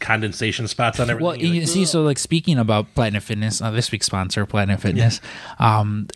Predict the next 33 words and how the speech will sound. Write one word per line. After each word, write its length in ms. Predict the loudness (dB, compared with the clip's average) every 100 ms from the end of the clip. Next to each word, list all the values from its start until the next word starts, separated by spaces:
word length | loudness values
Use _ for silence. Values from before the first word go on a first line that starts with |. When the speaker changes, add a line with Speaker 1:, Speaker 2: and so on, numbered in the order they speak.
| -20 _ -8 2
Speaker 2:
before 380 | 2 4 6 6
I 80 |
moved 720 | 6 6 6 2 -6 -8 -8 -2
to 100 | 0
where 140 | 2
I'm 140 | 2
living 320 | 2 2 2 2
now, 460 | 4 4 2 0 -4 -16 -20 -4
um, 580 | 0 0 0 -2 -6 -10 -6
there 180 | 2 4
was 100 | 4
a 40 |
Planet 340 | 4 2 2 2
Fitness, 360 | 2 4 2
like, 260 | 2 0 -2 -10 -20 -20 -20 -20 -20 -20 -16
five 280 | 0 2 4
minutes 260 | 2 0
away, 300 | -4 -6 -8 -10
Speaker 1:
Mm-hmm. 640 | -8 -8 -12 -20 -10 0 4
Speaker 2:
of 80 |
which 160 | 4 4
I 80 | 4
never 300 | 6 6 6
went 220 | 4 2
to. 200 | -4 -2 2
I 360 | 4 4 2 -4
d-, 200 | -8 -8 -12 -20
d-, 100 | -20 -20 _ _ _ _ _ -10 0
never 340 | 4 4 4
went 240 | 2 -2
there. 160 | -6 -16 -16 -20 -8
And, 300 | 0 2 2
um, 520 | 2 2 0 -4 -10